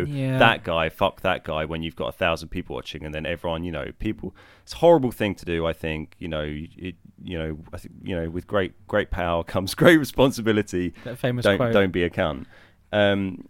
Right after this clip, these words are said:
Speaker 2: but, uh, you know, uh, but, but th-, so this guy got, got a ban, like a temp ban or something, I guess. I don't know if it's a,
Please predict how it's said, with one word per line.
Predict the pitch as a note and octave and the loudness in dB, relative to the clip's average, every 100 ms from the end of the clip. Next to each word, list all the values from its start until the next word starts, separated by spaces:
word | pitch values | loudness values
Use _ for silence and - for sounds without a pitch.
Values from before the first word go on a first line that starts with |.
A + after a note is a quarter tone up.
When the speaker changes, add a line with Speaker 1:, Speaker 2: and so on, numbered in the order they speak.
| - C3 | -10 4
Speaker 2:
but, | C3+ C3 | 8 10
uh, | C3 B2+ B2 A#2+ F2+ | 10 10 10 8 4
you | C3 | 4
know, | G2+ F#2 F#2 | 4 4 2
uh, | F2 A2+ | 0 -2
but, | B2+ C3 D3+ | -4 -4 -4
but | C3+ | -4
th-, | C3+ | 0
so | D3 | 2
this | D#3 - | 2 2
guy | C#3 C3 | 4 4
got, | A2 - - _ _ | 2 0 -8 _ _
got | - E2+ | -6 -2
a | |
ban, | F#2 F2+ A2 | 2 4 4
like | C#3+ | 2
a | D#3 | 0
temp | - A2 | 0 0
ban | E2+ D#2+ E2 | 0 -2 -2
or | E2 | -4
something, | F2 D#2+ | -4 -4
I | D#2+ | -2
guess. | D#2+ D#2 - | -2 -2 -4
I | |
don't | E2+ E2 | -4 -4
know | D#2 | -6
if | D2+ | -8
it's | D#2+ | -10
a, | E2+ | -10